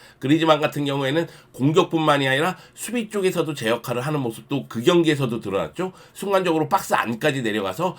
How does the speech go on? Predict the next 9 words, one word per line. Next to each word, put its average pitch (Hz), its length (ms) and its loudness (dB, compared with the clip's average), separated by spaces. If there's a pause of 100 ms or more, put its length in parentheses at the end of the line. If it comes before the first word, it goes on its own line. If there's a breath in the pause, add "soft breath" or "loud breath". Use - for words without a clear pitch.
(140 loud breath)
수비에 196 320 0
가담하는 120 420 0
모습이 107 240 -4
나왔는데, 87 640 -2 (260 soft breath)
시메오네 226 480 6
감독은 190 600 2
그리즈만에게 156 640 2
자유를 170 520 4
부여했어요. 98 720 0